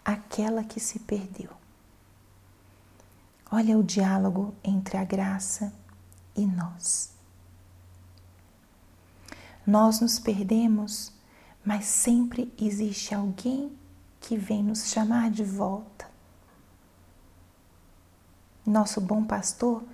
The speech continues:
vem ao nosso encontro e nos chama de volta. E como isso é importante,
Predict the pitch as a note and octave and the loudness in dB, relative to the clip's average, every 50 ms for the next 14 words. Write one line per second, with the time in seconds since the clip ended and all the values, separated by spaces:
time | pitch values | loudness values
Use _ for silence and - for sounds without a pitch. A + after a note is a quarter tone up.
0 | - - - - - - - - F#3+ F#3+ A3 A3 A3+ A#3 A#3 A#3 - - - G#3+ | -20 -20 -20 -20 -20 -20 -8 -4 0 2 4 6 6 4 4 0 -4 -4 -4 -2
1 | G#3+ G#3+ G#3+ G#3+ - - - B3 A#3+ A#3+ - - G3 F#3+ F#3+ F#3+ F#3+ - - - | -2 0 -2 -2 -4 -2 -2 -2 -2 -2 -4 -4 -2 -2 -2 -2 -4 -8 -14 -18
2 | - - - - - - - - - G#3 G#3+ G#3+ A3 A3 A3 - - - A#3+ B3+ | -20 -20 -20 -20 -20 -20 -20 -8 -2 2 4 6 6 4 4 2 0 0 2 2
3 | C4 A#3+ G#3+ F#3+ F#3+ F#3+ F3+ F3+ F#3 F3+ F3+ G3 F#3+ - - - - - - - | 4 2 2 2 0 -4 -4 -4 -4 -6 -6 -6 -8 -12 -16 -20 -20 -20 -20 -20
4 | - - - - - - - - G#3+ - - - D4 D4+ D#4 D4 - - C4 B3+ | -20 -20 -20 -20 -20 -14 -10 -10 -8 -6 -2 0 0 0 0 -2 -2 -2 -2 0
5 | B3+ A#3+ A#3+ - A#3+ A#3+ - - - - F#3 F3+ F3 F3 F3 F3 - - - - | 0 -2 0 -2 -4 -4 -6 -12 -8 -6 -4 -2 -2 -4 -4 -6 -8 -10 -12 -14
6 | - | -16